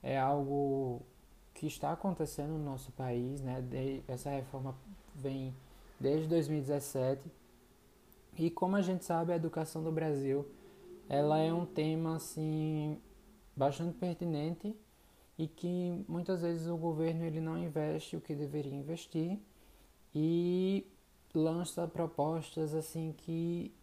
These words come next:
com o intuito de melhorar, só que não leva em consideração o que de fato a educação do Brasil,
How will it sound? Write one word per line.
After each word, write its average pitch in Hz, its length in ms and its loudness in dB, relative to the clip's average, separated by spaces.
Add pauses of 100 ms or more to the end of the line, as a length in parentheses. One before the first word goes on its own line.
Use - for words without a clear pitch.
(460)
com 185 140 4
o 202 60 6
intuito 185 300 4
de 165 120 4
melhorar, 170 540 4
só 180 180 0
que 180 100 -4
não 185 160 0
leva 185 180 0
em 185 40 0
consideração 175 840 -2
o 165 60 -4
que 180 160 0
de 175 100 0
fato 175 320 -4
a 170 60 0
educação 160 440 -4
do 160 60 -4
Brasil, 156 560 0